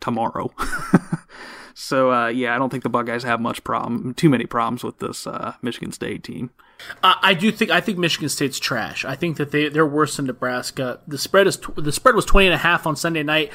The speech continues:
Speaker 2: I locked that in. I put down quite a bit of cash on Ohio State before it got up to three touchdowns, 'cause I, I think that Michigan State's just not a good team.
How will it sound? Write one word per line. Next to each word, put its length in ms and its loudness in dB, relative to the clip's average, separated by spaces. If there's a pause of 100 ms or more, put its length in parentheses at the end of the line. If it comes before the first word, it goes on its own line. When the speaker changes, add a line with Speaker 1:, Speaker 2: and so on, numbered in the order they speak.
(320)
Speaker 2:
I 180 8
locked 340 6
that 180 8
in. 220 -2 (160)
I 120 4
put 240 4
down 380 4 (480)
quite 240 4
a 60 2
bit 100 0
of 60 -6
cash 340 2
on 80 -6
Ohio 280 -2
State 380 -8 (320)
before 300 -4
it 60 -8
got 100 4
up 120 -2
to 100 -10
three 200 -6
touchdowns, 460 -6 (300)
'cause 120 -2
I, 160 2
I 140 2
think 220 -4
that 120 -8
Michigan 280 -8
State's 240 -8
just 160 -14
not 200 -6
a 60 -8
good 220 -14
team. 240 -16